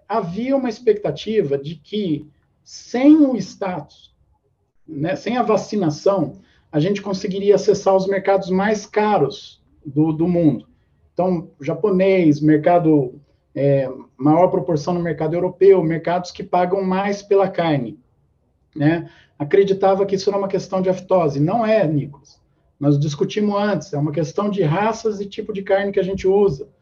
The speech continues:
O mundo que paga mais que é a carne gourmet, né? A carne gourmet, nós somos importadores. Então, existe uma expectativa que se eu acelerar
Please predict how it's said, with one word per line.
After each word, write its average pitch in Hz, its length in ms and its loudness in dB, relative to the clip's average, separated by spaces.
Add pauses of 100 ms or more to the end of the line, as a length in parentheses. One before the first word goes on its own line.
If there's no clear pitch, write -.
(600)
O 147 140 -2
mundo 247 420 6
que 220 140 0
paga 202 320 4
mais 220 320 -2
que 226 80 0
é - 20 0
a 214 60 -2
carne 220 260 -4
gourmet, 220 640 2 (1120)
né? 160 180 0
A 165 60 -4
carne 208 280 -4
gourmet, 202 340 0
nós 214 160 -4
somos 214 320 -6
importadores. 285 960 2 (440)
Então, 202 320 0
existe 269 920 -2
uma 220 200 -8
expectativa 170 840 -2
que 139 80 -14
se - 160 -4
eu 196 140 4
acelerar 233 880 0